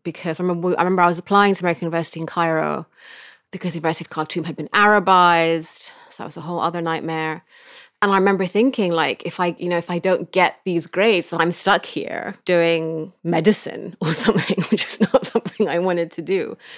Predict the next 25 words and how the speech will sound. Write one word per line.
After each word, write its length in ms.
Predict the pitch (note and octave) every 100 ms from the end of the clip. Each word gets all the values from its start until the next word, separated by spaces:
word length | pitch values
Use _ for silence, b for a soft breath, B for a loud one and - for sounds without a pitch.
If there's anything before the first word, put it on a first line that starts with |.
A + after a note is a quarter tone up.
| B
So 100 | -
we 160 | G3+ B3+
were 140 | B3+
all 260 | A3 A3 G3
really 540 | F3 F3+ F#3+ F#3+ D3+
stressed 400 | E3+ - D#3 -
out 360 | D#3+ C#3 C3 -
kids, 400 | - F3 - - -
because 380 | D#3+ E3+ D3+
the, 180 | - D#3+ -
you 80 | E3
know, 120 | D3
our 180 | D#3+ D#3+
grades 440 | D3 E3 D#3 D3+
were 100 | C#3+
our 120 | A2+
ticket 360 | - D#3+ - -
out 320 | A#2+ C3+ -
of 340 | - - F3 -
this 120 | D#3+
sort 320 | - D#3+ D#3
of 320 | D#3 C3 B2+ -
post-military 960 | - E3 D3+ - E3+ E3 D#3+ D#3 D#3
coup 340 | D#3 - D#3 D#3+
dictatorship 840 | - - D#3+ D3+ - - - _